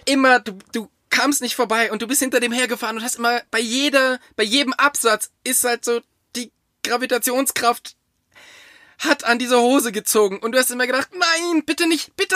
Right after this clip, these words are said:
halt, bitte, ich will das nicht sehen, wirklich nicht.“ Und es hat halt so da rausge-,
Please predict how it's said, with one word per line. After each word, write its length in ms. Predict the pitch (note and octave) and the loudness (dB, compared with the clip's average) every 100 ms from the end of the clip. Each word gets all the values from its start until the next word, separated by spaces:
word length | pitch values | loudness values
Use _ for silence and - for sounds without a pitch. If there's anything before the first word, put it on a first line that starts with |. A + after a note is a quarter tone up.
| D#4+ | 2
halt, 400 | F#4 G4 - - | 2 2 -2 -8
bitte, 180 | - F4+ | -4 -2
ich 140 | E4 F4+ | -2 0
will 100 | F#4+ | 0
das 140 | D#4+ | 0
nicht 140 | E4 C4+ | -2 0
sehen, 320 | F4+ D4 D4+ _ | 2 0 -4 _
wirklich 340 | F4+ - F4 | -4 -2 -2
nicht.“ 280 | E4 D4+ - _ - - - - - _ _ _ | -2 -4 -6 _ -20 -20 -20 -20 -20 _ _ _
Und 140 | A#3 | 0
es 120 | B3+ C4+ | 2 0
hat 140 | C#4 | 2
halt 140 | C#4+ C#4 | 2 0
so 80 | |
da 100 | C4+ | 0
rausge-, 540 | C4+ B3 C4+ E4 - | 0 0 0 0 -2